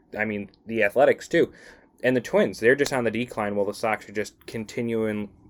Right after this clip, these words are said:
up. I, I mean, they're just continuing to just improve. And I think it only serves the Sox benefit. But now we're looking at, okay,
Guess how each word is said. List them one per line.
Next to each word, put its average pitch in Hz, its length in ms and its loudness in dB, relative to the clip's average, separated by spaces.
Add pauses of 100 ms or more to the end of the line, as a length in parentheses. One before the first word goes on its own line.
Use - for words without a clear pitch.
(200)
up. 110 280 -2 (260)
I, 104 220 -2
I 110 80 2
mean, 107 260 -6
they're 120 140 6
just 117 220 0 (300)
continuing 123 1080 -6 (300)
to 110 120 -16
just 113 360 -6
improve. 107 640 -2 (440)
And 107 300 -2 (420)
I 110 80 2
think 117 420 2 (560)
it 113 280 0
only 120 200 2
serves 123 300 -2
the 110 80 -8
Sox 110 280 -4
benefit. 123 520 -4 (380)
But 139 300 4 (180)
now 120 260 2
we're 113 120 4
looking 110 460 0
at, 101 380 -4 (240)
okay, 110 480 2